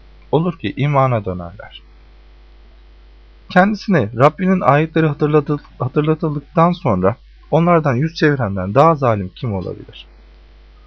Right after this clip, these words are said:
Muhakkak ki biz günahkarlara layık oldukları cezayı veririz.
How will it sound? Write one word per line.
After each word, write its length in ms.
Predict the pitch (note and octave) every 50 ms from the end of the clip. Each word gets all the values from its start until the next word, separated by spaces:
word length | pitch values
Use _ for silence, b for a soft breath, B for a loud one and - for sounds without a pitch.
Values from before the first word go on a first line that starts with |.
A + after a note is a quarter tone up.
| b b b - - - - -
Muhakkak 480 | A#2+ B2+ C#3 D3+ - - F3+ F3 -
ki 160 | - - F#2+ G2+
biz 300 | A#2 D3 - - - - - - - - - - - - - -
günahkarlara 800 | A2+ A#2+ B2 C3 B2 - E3 D#3+ D#3 D#3 B2+ G2 F#2+ F#2 G2 G2+
layık 320 | A2+ A#2+ C#3+ E3 D#3+ -
oldukları 480 | D3 C3 B2 C3 - - C#3 C#3+ D3 B2
cezayı 500 | A2+ G#2+ G2 F#2+ G2+ F#2 F#2 F2+ F2 F2+
veririz. 480 | F#2 F#2 F#2 E2+ - - - - -